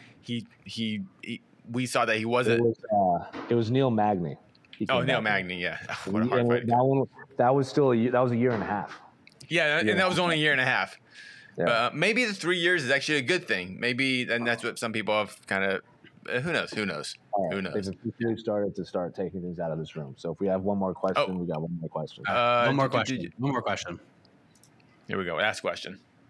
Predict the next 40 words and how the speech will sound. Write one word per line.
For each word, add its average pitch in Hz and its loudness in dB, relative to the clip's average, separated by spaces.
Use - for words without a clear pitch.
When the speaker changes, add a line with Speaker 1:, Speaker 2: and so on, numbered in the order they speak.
Speaker 3:
Should 190 2
Edwards 175 4
threaten 170 2
takedowns 123 2
on 107 0
Usman 110 -2
in 123 -2
order 156 2
to 156 0
open 139 2
up 139 0
his 151 -2
striking? 185 0
And 107 -2
would 131 2
Edwards 160 0
be 135 0
able 135 0
to 127 0
have 131 0
any 143 0
success - -2
in 120 -2
the 117 -2
grappling 95 -2
realm? 73 -6
Speaker 2:
Sure. 95 2
Speaker 3:
What 110 2
do 120 0
you 110 0
think, 101 -2
Jose? 90 -4
Speaker 2:
It's 117 -2
M 123 2
M 98 0
A. 101 2
Anything 101 -2
can 87 -2
happen, 85 -2
but, 78 -4